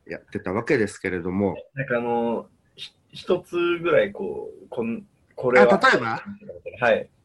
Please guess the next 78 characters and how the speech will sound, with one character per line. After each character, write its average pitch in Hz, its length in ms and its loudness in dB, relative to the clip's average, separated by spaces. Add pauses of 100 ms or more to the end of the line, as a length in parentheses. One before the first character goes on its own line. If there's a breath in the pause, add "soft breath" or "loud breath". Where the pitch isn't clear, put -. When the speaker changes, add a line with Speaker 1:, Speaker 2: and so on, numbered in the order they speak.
(720)
Speaker 1:
あ、 156 80 -2
例 196 280 4
え 165 40 8
ば 117 100 2
ね、 101 280 -2 (460 soft breath)
え 110 520 2 (420)
ー、 156 40 -14
じ 156 80 2
ゃ - 20 4
あ、 131 40 0
フ 160 100 4
グ 185 140 8
オ 196 100 8
く 196 120 4
ん 190 160 8
は、 170 340 2 (280)
Speaker 2:
は 123 80 2
い。 101 140 -4 (180)
Speaker 1:
え 117 40 -6
ー、 110 120 0
需 127 220 6
要 180 220 8
を 180 100 4
調 170 280 2
査 101 200 -8
し - 180 -14
て、 123 300 2 (260)
Speaker 2:
は 113 80 -6
い。 101 120 -4
Speaker 1:
え - 20 -8
ー、 95 140 -4 (220)
主 - 260 -6
婦 165 300 2
で、 135 360 2 (260)
Speaker 2:
は 107 100 -6
い。 110 40 -2
Speaker 1:
え - 40 -2
ー、 117 60 2
ま 117 100 0
あ、 - 20 -2
ネ 113 140 -2
ッ 117 40 -6 (100)
ト 151 100 2
を 147 60 4
使 - 220 -6
っ 139 80 -2
て - 160 -2
お 135 80 4
小 160 160 -2 (100)
遣 147 180 2
い 113 40 2
が 104 60 -8
欲 107 160 -10
し - 160 -4
い 143 40 -2
人 107 160 -8
た 95 120 -8
ち 95 140 -8
が、 110 240 -2 (280 loud breath)
え 95 60 -6
ー、 90 140 0
Speaker 2:
は - 40 -8
い。 - 60 -12
Speaker 1:
大 151 160 2
勢 202 220 8
い - 20 8
る 196 80 6
こ 180 120 -2
と 180 120 0
を 107 80 2
知 - 180 -4
り 107 80 0
ま 110 140 0
し - 80 -10
た - 100 -10
と。 - 100 -12
Speaker 2:
は - 60 -20 (360)
い。 - 120 -20